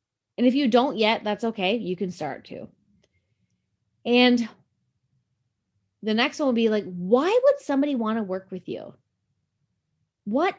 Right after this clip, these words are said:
is your shtick? What is your niche?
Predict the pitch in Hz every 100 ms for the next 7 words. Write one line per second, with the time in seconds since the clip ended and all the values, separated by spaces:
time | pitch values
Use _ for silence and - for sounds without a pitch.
0 | - 277 226 196 220 247 247 247 240 -
1 | 175 - - - _ _ _ _ _ _
2 | 175 247 330 - 285 269 220 226 233 233
3 | 233 190 196 196 - 160 - -